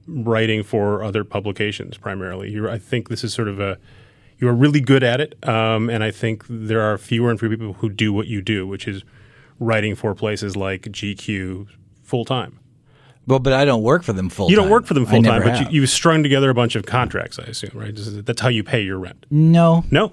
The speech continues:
Speaker 1: Okay.
Speaker 2: No, they, they're all one-off things.
Speaker 1: Oh, really?
Speaker 2: I,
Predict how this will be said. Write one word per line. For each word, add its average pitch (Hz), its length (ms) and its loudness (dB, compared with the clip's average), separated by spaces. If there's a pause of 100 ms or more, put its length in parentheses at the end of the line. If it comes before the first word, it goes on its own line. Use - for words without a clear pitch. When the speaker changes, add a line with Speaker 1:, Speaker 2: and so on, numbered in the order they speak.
Speaker 1:
Okay. 151 180 0
Speaker 2:
No, 151 300 4
they, 160 140 2
they're 151 200 4
all 165 340 6
one-off 127 600 2
things. 95 440 -4 (100)
Speaker 1:
Oh, 220 100 2
really? 247 200 2
Speaker 2:
I, 175 140 0